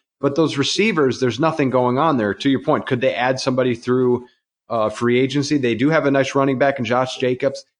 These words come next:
They do have a great tight end in Darren Waller, who burst onto the scene this year with eight or nine touchdowns. He was incredible, but they don't have the receiving core. And I kinda feel like I'm going back to New England in that way, where I, I kinda have to overcome.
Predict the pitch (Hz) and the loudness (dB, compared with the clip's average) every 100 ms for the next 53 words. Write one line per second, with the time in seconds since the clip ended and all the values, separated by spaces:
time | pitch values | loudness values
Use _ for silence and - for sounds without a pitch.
0 | _ 117 113 135 143 139 113 101 117 135 | _ -4 0 0 2 0 0 0 0 0
1 | - 123 123 131 120 107 123 110 104 113 | 0 0 2 0 0 0 0 0 2 2
2 | 123 113 107 92 _ 123 123 - 120 113 | 2 2 -2 -6 _ 0 0 0 0 0
3 | 107 - 120 117 117 - 127 120 120 _ | -2 -2 -2 0 -2 0 0 0 -2 _
4 | _ 104 90 123 120 117 113 104 120 120 | _ -6 -2 0 0 0 0 0 -2 -2
5 | 123 120 117 - _ - 180 196 127 110 | 0 0 -2 -8 _ -4 0 2 2 0
6 | 120 117 110 113 113 - _ 131 143 151 | 2 2 2 0 -2 -12 _ -2 0 2
7 | 190 190 190 160 143 131 165 180 147 - | 2 2 0 2 0 0 0 0 0 0
8 | 135 127 123 123 123 165 165 170 156 147 | 2 2 2 -2 -2 -2 0 0 0 0
9 | 127 117 135 131 139 139 - 113 113 139 | -2 0 0 0 0 0 -2 -2 0 0
10 | 139 135 139 139 - _ 120 135 120 131 | 2 2 0 -4 -12 _ -2 0 0 0
11 | 131 120 117 117 117 120 139 127 127 - | 2 2 2 0 -2 -4 -2 0 -2 -2
12 | 135 123 117 - 127 127 | -2 -2 -2 0 0 -2